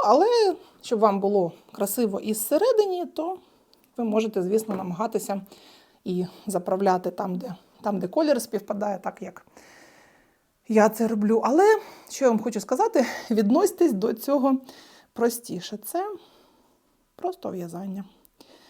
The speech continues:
Отримайте насолоду навіть, е, від заправляння кінчиків, <laughs> наскільки це можливо. Так, і в іншу сторону від вузлика ми робимо те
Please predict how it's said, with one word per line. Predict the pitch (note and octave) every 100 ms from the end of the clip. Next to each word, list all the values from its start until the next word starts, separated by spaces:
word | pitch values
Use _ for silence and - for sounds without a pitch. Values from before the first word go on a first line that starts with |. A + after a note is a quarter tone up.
| - _ _ _ _ -
Отримайте | G3+ C4 B3 F#3+
насолоду | F#3+ F3+ C4+ F4+ C4
навіть, | G3+ B3 A#3+ - - - - - - _ _ _ A3
е, | F3+
від | G#3 A3 G#3+
заправляння | F#3+ F#3+ F#3+ G#3+ G3
кінчиків, | F3+ C#4 D#4 A3+ A3 -
<laughs> | -
наскільки | A3 - A#3+ A#3 A3+ - - - - _
це | -
можливо. | G#3 G3 F#3 F#3 F#3 _ _
Так, | C#4 B3 -
і | G4 C5 A3+
в | G3 -
іншу | A#3 G#3 G3 A3+
сторону | - B3 C4+ F#4 G#4+ A#4+ _ _ _ -
від | A#3 A3 - _ _ _ _
вузлика | G#3 F#3 F#3 F3+ G#3 A#3 F#4 A#4+ _ _ _ _ _ _ _ _ _ _ _ _ _ _ _ _ _ _ _ _ _ _ _ _ _ _ -
ми | G#3 C#4 A4+ E4+
робимо | G3 B3 C4+ C4 A3
те | G#3+ A3+ C#4